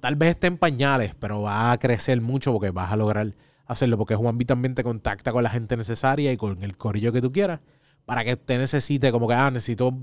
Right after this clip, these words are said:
pues, desarrollar un logo, necesito desarrollar una idea. También este es el lugar. Y The Beer Lounge es parte de esa familia, así que puedes ir fácilmente a juan b productions punto com,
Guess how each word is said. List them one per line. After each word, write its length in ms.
pues, 140
desarrollar 460
un 140
logo, 340
necesito 360
desarrollar 420
una 120
idea. 280
También 360
este 180
es 60
el 80
lugar. 300
Y 540
The 140
Beer 260
Lounge 260
es 60
parte 420
de 80
esa 140
familia, 440
así 180
que 200
puedes 340
ir 180
fácilmente 580
a 40
juan 180
b 100
productions 500
punto 380
com, 300